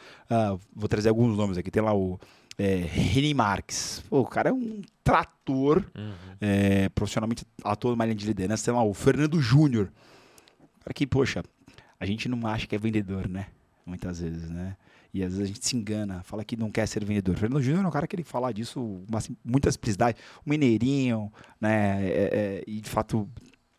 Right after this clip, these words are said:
Speaker 1: tem esse, esse, esse time. E, cara, eu espero que eu possa voltar mais vezes e realmente contribuir, porque, pra fechar aqui, eu queria deixar as seguintes mensagens, né? Fora aquela, a, aqueles nossos gatilhos.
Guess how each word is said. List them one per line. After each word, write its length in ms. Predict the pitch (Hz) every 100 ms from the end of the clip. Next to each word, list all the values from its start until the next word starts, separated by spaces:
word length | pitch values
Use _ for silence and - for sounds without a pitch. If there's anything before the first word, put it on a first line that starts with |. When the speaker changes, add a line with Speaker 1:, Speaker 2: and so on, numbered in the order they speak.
| _ _
Speaker 1:
tem 160 | 151 147
esse, 160 | 143 -
esse, 240 | 127 143 -
esse 240 | 123 127
time. 420 | - - 135 156 - - - - -
E, 20 |
cara, 220 | - 196
eu 20 |
espero 240 | 101 - -
que 80 |
eu 80 | -
possa 340 | 185 151 156 -
voltar 220 | 110 -
mais 180 | 104 92
vezes 200 | 107 117
e 20 |
realmente 320 | 107 120 - - -
contribuir, 380 | 123 123 123
porque, 280 | 151 - 117 - _ - - - - -
pra 160 | - 160
fechar 260 | 156 -
aqui, 400 | 117 - 147 117 - _ _ _ _ _ _ -
eu 80 | -
queria 160 | 120
deixar 220 | 123 120 117
as 40 |
seguintes 240 | 120 120 127
mensagens, 600 | 120 - 107 90 90 90
né? 180 | 101
Fora 460 | 98 117 117 110 92 _
aquela, 300 | - - 110
a, 220 | - 110 101
aqueles 260 | 101 104
nossos 180 | 104 98
gatilhos. 500 | 110 101 92 80 -